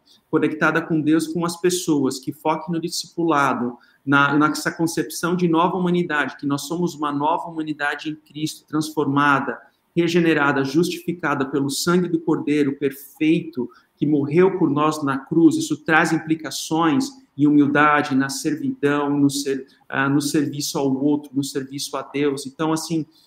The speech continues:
é uma, a, a amplitude disso, ela, ela não fica somente em mim mesmo, mas ela, ela alcança a totalidade da vida. E aqui nós voltamos ao conceito do nefesh, né?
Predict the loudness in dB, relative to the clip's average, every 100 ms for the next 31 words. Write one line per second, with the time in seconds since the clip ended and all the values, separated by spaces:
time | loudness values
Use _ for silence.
0 | _ _ 0 2 4 4 4 2 -4 -6
1 | -6 -2 2 2 2 0 -6 -2 0 2
2 | 0 -4 -4 -2 -2 -4 -6 -6 -8 _
3 | _ _ _ -4 0 4 6 4 4 4
4 | 4 2 0 -2 -4 -2 0 0 0 0
5 | 0 2 2 0 -2 -8 -12 -14 _ _
6 | 0 2 4 2 4 2 0 0 0 0
7 | 0 0 -2 -4 -4 -4 -4 -2 -2 -2
8 | -4 -4 -2 -4 -4 -10 -6 -4 -4 -8
9 | _ -8 -6 -4 -2 -2 -2 -2 0 0
10 | -2 -2 -4 -4 -6 -4 -4 0 0 -2
11 | -6 -14 -14 -14 -12 -8 -8 -10